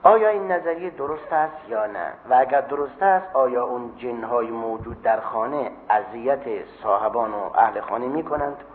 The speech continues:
این سواله. خب، بازم می‌دونید سوال به ماه رمضان ارتباط نداره، ولی به هر حال سوال اجتماعیه که ممکن است برای بعضی باشه. اصولاً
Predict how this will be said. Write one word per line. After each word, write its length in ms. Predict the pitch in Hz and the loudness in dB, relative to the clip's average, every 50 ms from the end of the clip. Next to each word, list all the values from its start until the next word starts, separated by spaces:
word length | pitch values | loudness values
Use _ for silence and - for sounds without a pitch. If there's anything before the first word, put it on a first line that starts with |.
| - - - - - - - - - - - - - - - - - - - - - - - | -20 -20 -20 -20 -20 -20 -20 -20 -20 -20 -20 -20 -20 -20 -20 -20 -20 -20 -20 -20 -20 -20 -10
این 280 | - 123 123 127 120 127 - - | -8 -6 -4 -4 -4 -4 -4 -4
سواله. 320 | 107 - 110 107 - - - - - - - - - - - - - - - | 0 2 2 2 2 0 -8 -12 -16 -20 -20 -20 -20 -18 -18 -18 -18 -10 0
خب، 100 | - - | 0 0
بازم 300 | 156 170 185 185 175 175 | 4 6 4 4 4 2
می‌دونید 340 | 175 170 165 170 165 - - | -2 -2 -2 -4 -4 -2 2
سوال 220 | 151 147 160 160 | 4 6 6 6
به 100 | 156 147 | 4 -2
ماه 200 | 131 131 131 127 120 120 123 120 110 113 | -2 -2 -2 -2 -2 -4 -6 -8 -6 -4
رمضان 380 | 120 117 117 113 117 143 160 156 | -4 -2 -2 -4 -4 -4 -4 -4
ارتباط 440 | 135 123 - 131 135 147 143 143 156 | -4 -4 -4 -2 0 0 0 0 -2
نداره، 420 | 170 175 160 139 117 110 101 90 - - - - - - - - - - - - - - _ - - - - - - - - - - - - - - - - - - 110 | -4 -2 0 -2 -2 -2 -6 -8 -10 -14 -20 -20 -20 -20 -20 -20 -20 -20 -20 -20 -20 -20 _ -20 -20 -20 -20 -20 -20 -20 -20 -20 -20 -20 -20 -20 -20 -20 -20 -14 0 0
ولی 420 | 120 120 123 123 123 123 120 - - - - - - - - | 2 2 2 -4 -6 -8 -10 -12 -14 -20 -20 -20 -16 -2 0
به 60 | 113 | 0
هر 180 | 110 110 107 | 2 2 0
حال 280 | 107 113 117 113 113 113 | 0 0 -2 -2 -2 -6
سوال 320 | 113 - 117 113 113 113 | -6 0 2 2 2 2
اجتماعیه 640 | 110 110 - - - 110 110 110 110 131 131 135 131 | -2 -8 -10 -12 -12 -8 -6 -6 -4 -2 -2 -4 -4
که 380 | 131 135 131 127 127 127 131 127 - - - - - - | -2 -2 -2 0 -2 -2 -4 -6 -10 -16 -20 -20 -16 -10
ممکن 380 | 113 113 110 110 - 127 123 | -8 -8 -8 -4 -4 -2 0
است 220 | 117 110 104 - - | 0 -2 -2 -4 -6
برای 200 | 95 104 104 101 | -6 -6 -6 -4
بعضی 300 | 92 104 92 - - - | -2 -2 -2 -2 -4 -10
باشه. 280 | 64 - - - - - - - - - - - - - - - - - - - - | -14 -16 -16 -18 -20 -20 -20 -20 -20 -20 -20 -20 -20 -20 -20 -20 -20 -20 -20 -2 2
اصولاً 580 | 156 151 151 - 165 165 170 185 196 202 202 | 2 2 2 4 2 4 6 6 6 6 4